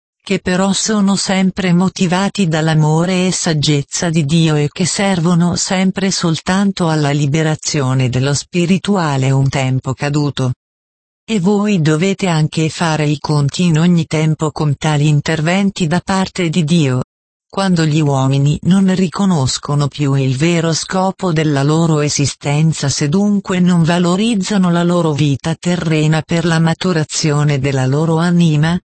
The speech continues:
per l'ultimo perfezionamento.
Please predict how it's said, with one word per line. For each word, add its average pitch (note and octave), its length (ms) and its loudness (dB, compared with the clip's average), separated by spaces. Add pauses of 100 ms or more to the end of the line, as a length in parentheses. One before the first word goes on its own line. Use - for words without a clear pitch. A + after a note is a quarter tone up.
(400)
per E3+ 160 0
l'ultimo F#3 640 0
perfezionamento. C#3 1400 0